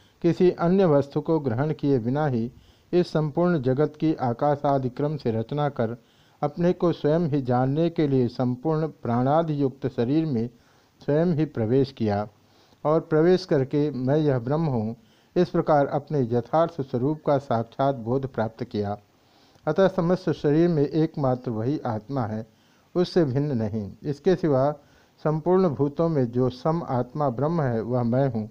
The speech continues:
ऐसा जाने। निश्चय पहले एक आत्मा ही था तथा उसने ब्रह्म को आकाश के समान अतिशय व्याप्त जाना, ऐसा भी कहा है और ऐसा ही अन्य उपनिषदों में भी कहा है।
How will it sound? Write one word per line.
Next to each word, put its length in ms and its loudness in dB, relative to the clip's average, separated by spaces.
ऐसा 300 0
जाने। 420 -4
निश्चय 380 2
पहले 320 0
एक 360 -2
आत्मा 400 -4
ही 200 -2
था 240 -6
तथा 340 -2
उसने 400 -4
ब्रह्म 360 0
को 280 -4
आकाश 480 0
के 120 -2
समान 480 -2
अतिशय 340 2
व्याप्त 440 2
जाना, 640 -4
ऐसा 340 2
भी 160 0
कहा 340 0
है 280 -2
और 260 0
ऐसा 340 0
ही 300 2
अन्य 220 2
उपनिषदों 640 -2
में 260 -2
भी 160 -2
कहा 300 -4
है। 240 -8